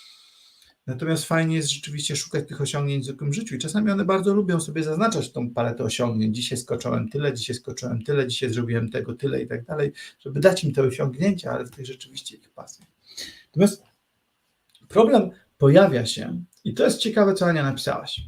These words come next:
Bo Ania napisała, że taniec jest jej pasją, e, o czym oczywiście wiem, ale, e, bo się za nią znamy, ale że od trzynastego roku życia to jest bardzo ciekawa sprawa. Dlaczego? Chociaż też, jak sobie przypominam, ja chyba też zacząłem tańczyć, jak miałem dwanaście lat,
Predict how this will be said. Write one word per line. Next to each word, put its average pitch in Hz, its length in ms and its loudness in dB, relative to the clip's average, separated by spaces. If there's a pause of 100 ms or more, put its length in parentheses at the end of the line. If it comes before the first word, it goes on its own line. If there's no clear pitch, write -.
(360)
Bo 139 60 -4
Ania 175 140 0
napisała, 131 400 -2
że 110 80 -2
taniec 120 640 -2 (720)
jest 127 240 -4
jej 123 100 0
pasją, 127 640 0 (220)
e, 120 600 0
o 123 40 -8
czym 120 180 -6
oczywiście - 560 -4
wiem, 113 400 0 (320)
ale, 123 300 0 (340)
e, - 320 -4 (360)
bo - 260 -6
się 139 160 -4
za 117 140 0
nią 120 120 2
znamy, 131 260 0
ale 120 240 -2
że 123 120 -2
od 123 120 -6
trzynastego 139 540 -2
roku 131 240 -4
życia 127 160 -6
to 139 140 -2
jest 110 180 -4
bardzo 349 500 0
ciekawa 123 420 -6
sprawa. - 380 -10 (240)
Dlaczego? 240 600 2 (1160)
Chociaż 240 220 -6
też, - 280 0
jak 165 120 -2
sobie 160 140 0
przypominam, 165 400 0
ja 156 80 -2
chyba 143 140 -2
też 143 160 -2
zacząłem 120 320 -2
tańczyć, 123 280 -2
jak 123 120 -6
miałem 120 140 0
dwanaście 110 480 -2
lat, 226 260 -2